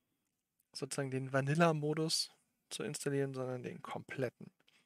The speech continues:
Okay, warten Sie, bis Urban View installiert wird.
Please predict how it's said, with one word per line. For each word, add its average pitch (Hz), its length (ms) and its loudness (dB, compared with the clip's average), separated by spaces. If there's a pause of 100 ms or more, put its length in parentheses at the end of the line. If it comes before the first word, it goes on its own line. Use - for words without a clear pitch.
(1600)
Okay, - 520 -8
warten 147 560 0
Sie, 147 200 -8
bis 139 360 -6 (160)
Urban 170 240 -4
View 135 160 -6
installiert 123 720 -8
wird. - 340 -12